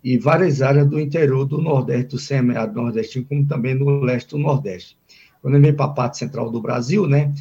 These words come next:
e a região sudeste, quase sem formação de nuvens, a gente vê aí, tá quase sem formação de nuvens, algumas formações de nuvens ali no Mato Grosso e no Mato Grosso do Sul,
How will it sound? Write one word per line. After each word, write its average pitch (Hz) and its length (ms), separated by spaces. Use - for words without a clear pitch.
e 120 260
a 117 100
região 117 320
sudeste, 143 720
quase 127 300
sem 110 140
formação 117 480
de 131 120
nuvens, 160 300
a 120 80
gente 120 180
vê 110 140
aí, 104 220
tá 98 340
quase 113 260
sem 113 120
formação 113 480
de 120 100
nuvens, 170 380
algumas 139 340
formações 127 580
de 113 120
nuvens 110 280
ali 107 240
no 107 140
Mato 110 320
Grosso 143 420
e 139 40
no 110 100
Mato 113 400
Grosso 117 260
do 139 120
Sul, 220 280